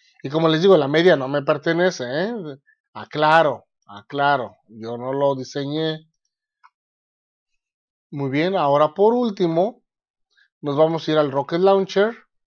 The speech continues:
Media. Rocket Launcher, media. Fade. Fade. Y este folder que está aquí, lo vamos a agregar.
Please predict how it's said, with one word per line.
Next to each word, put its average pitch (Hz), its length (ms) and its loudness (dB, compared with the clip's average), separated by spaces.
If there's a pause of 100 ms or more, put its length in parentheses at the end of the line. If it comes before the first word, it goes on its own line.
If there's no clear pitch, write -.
(640)
Media. 156 1000 0 (920)
Rocket 123 320 -10
Launcher, 170 680 0
media. 160 720 -4 (600)
Fade. 151 460 -2 (680)
Fade. 160 360 -2 (1400)
Y 180 380 -4
este 175 220 0
folder 175 320 2
que 151 80 -10
está 165 160 0
aquí, 202 440 -4 (220)
lo 151 200 -2
vamos 151 440 2
a 156 160 2
agregar. 123 480 -4